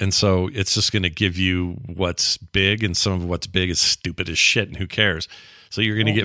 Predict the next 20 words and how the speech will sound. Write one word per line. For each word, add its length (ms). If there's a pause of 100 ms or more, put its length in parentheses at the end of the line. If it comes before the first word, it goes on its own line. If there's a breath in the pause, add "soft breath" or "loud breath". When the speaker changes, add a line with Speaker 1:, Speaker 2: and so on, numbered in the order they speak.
Speaker 2:
know 20
Speaker 1:
flooded 280
Speaker 2:
what 60
I 40
Speaker 1:
with 60
that. 240
Speaker 2:
like. 80 (760)
Speaker 1:
So 100
you 160
gotta 120
start 240
flicking, 340
and 80
before 260
you 80
know 160
it, 120 (120)
boom, 360
it's 140
all 400